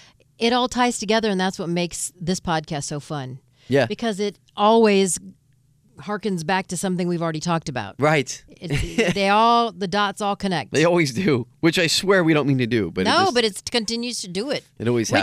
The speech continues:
Speaker 2: happens
Speaker 1: I
Speaker 2: that
Speaker 1: think
Speaker 2: way.
Speaker 1: validates everything.
Speaker 2: Right. I think you're right, 'cause that's, if you're investigating a crime,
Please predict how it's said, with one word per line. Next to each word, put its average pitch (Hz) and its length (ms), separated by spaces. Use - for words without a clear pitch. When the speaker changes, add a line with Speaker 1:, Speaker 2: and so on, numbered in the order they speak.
Speaker 2:
happens - 120
Speaker 1:
I - 80
Speaker 2:
that - 80
Speaker 1:
think 180 180
Speaker 2:
way. 175 60
Speaker 1:
validates 156 480
everything. 117 420
Speaker 2:
Right. 175 260
I 110 100
think 117 200
you're 147 100
right, - 280
'cause 104 100
that's, 117 300
if 123 120
you're 139 200
investigating 143 640
a 139 40
crime, 165 480